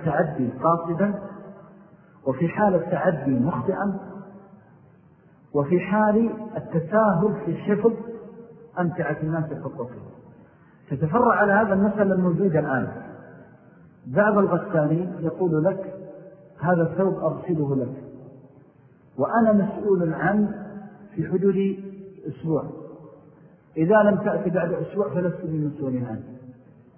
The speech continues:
هذا شرط باطل ولا عبرة به، ولو حضرت بعد عشر سنوات فثوبك أمانة عنده شاء أم أبى، لأنه لما قال لك: "بعد أسبوع لست مسؤولا عنه"،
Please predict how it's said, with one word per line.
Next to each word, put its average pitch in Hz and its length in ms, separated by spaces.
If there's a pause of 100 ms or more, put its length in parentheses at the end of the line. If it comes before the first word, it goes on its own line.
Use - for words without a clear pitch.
(120)
هذا 147 280
شرط 160 340
باطل 117 560 (760)
ولا 151 220
عبرة 135 380
به، 110 360
ولو 160 140
حضرت 160 460
بعد 143 200
عشر 180 380
سنوات 120 320 (680)
فثوبك 139 560
أمانة 165 840
عنده 101 300 (160)
شاء - 380
أم - 80
أبى، - 300 (840)
لأنه 220 520
لما 196 240
قال 180 260
لك: 160 240
"بعد 202 260
أسبوع 170 440
لست 190 300
مسؤولا 175 560
عنه"، 196 260